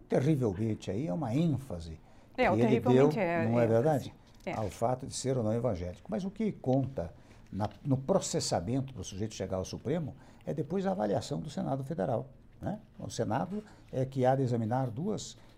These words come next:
Speaker 1: eh, condições constitucionais, né? Ter a reputação ilibada e o
Speaker 2: Uhum.
Speaker 1: conhecimento jurídico.
Speaker 2: Uhum.
Speaker 1: Quem vai examinar isso é o Senado. Se o Senado examina bem ou não, é outro tema.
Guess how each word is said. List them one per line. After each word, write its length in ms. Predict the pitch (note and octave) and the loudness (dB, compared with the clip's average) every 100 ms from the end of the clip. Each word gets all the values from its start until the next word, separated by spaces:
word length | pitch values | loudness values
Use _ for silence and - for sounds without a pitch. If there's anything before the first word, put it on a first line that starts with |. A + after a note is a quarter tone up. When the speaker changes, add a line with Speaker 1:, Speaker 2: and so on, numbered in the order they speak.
| - | -16
Speaker 1:
eh, 80 | - | -4
condições 800 | - C3+ C3+ A#2 G3 G3 - - | 0 0 0 -4 -4 -6 -10 -12
constitucionais, 600 | - B2+ - F2 G#2+ F2+ | -6 -6 -6 -4 -2 -2
né? 100 | F#2 C#3 - - - | -6 -10 -14 -20 -4
Ter 100 | D#3+ | 0
a 40 | C3+ | 2
reputação 560 | A#2+ B2+ B2+ G#2+ A#2 | 0 0 0 0 0
ilibada 400 | C3 D3+ D3 C#4 - - - - | 0 4 2 2 -6 -20 -20 -4
e 60 | C#4 | 2
o 40 | |
Speaker 2:
Uhum. 60 | D#4+ | 2
Speaker 1:
conhecimento 520 | F4 D#4+ B3+ C#4 C4+ | 4 4 4 4 4
jurídico. 480 | C#4 A#3+ A2+ - - - - | 2 0 -2 -6 -18 -20 -16
Speaker 2:
Uhum. 60 | G3 | -8
Speaker 1:
Quem 140 | E4+ | -2
vai 120 | F#3 B2 | 4 4
examinar 440 | A2 A2+ A2 G#2+ | 4 4 2 2
isso 220 | C3+ C3+ | 0 -2
é 40 | E3+ | -4
o 20 | |
Senado. 420 | - F3 A2+ F#2+ - - - | -2 0 0 -2 -6 -20 -10
Se 140 | - | -4
o 40 | |
Senado 420 | C4+ G3+ C3+ A#2+ B2 | 0 2 6 4 4
examina 480 | A2 A2 B2+ B2+ E2 | 2 4 2 0 -2
bem 360 | F#2 G#2+ F2+ - | 0 0 -2 -6
ou 180 | G2 F2 | -6 0
não, 320 | A2+ D#3 B2+ - - | 2 4 2 -8 -12
é 80 | - | -4
outro 260 | G#2 F3 - | -2 -2 2
tema. 340 | C3+ G#2 - | 2 2 0